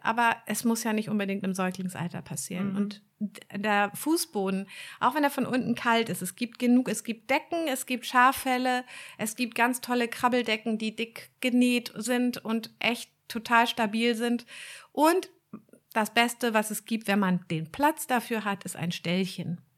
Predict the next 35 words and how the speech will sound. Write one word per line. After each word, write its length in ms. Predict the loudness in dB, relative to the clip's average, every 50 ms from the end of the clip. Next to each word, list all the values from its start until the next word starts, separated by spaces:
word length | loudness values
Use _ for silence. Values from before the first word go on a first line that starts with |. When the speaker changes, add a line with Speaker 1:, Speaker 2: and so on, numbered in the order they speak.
| _ _ _ _ _ _ _ -20 -14 _
Speaker 1:
Also 280 | -4 -4 -2 0 0 0
Speaker 2:
Ein, 40 | 0
also 140 | 0 0 2
wie 80 | 2
so 80 | 0 0
ein 60 | 2
Laufstall, 420 | 2 2 2 2 -2 -4 -6 -6 -6
meinst 140 | -4 -4 -4
Speaker 1:
ein 60 | -2
Speaker 2:
du? 40 | 0
Speaker 1:
kleiner 240 | 2 2 4 4 4
Speaker 2:
Mhm. 40 | 4
Speaker 1:
Laufstall, 540 | 4 4 4 2 0 -2 -2 -4 -4 -6 -6 -6
genau. 340 | -2 0 0 0 0 -2 -6 -10 -14 -14 -10 -6
Es 80 | -4
ist 140 | -2 0 2
nämlich 340 | 4 4 4 4 2 0 2
so, 260 | 2 4 6 6 6
dass 200 | 6 4 2 2
die 140 | -2 -6 -4
Kinder 440 | -2 0 2 4 6 6 6 4 4
am 140 | 0 0
Anfang, 420 | 2 2 2 2 2 2 0 0 0
wie 80 | 0
du 100 | -2 -2
schon 140 | -2 -2 -2 0
sagst, 240 | 0 0 0 0
eigentlich 200 | -2 -2 -2 -2
gar 180 | -2 -2 0 0
nicht 160 | 0 -2 -4
viel 140 | -4 -4 -4
Platz 320 | -4 -4 -6 -8 -8 -10
brauchen. 500 | -10 0 4 4 4 4 4 0 -4 -6
Speaker 2:
Mhm. 340 | -4 -6 -8 -8 -10 -10 -12 -14 -16 -18 -20 -20 -20 _ _ 0
Speaker 1:
Und 340 | 2 2 2 2 0 -6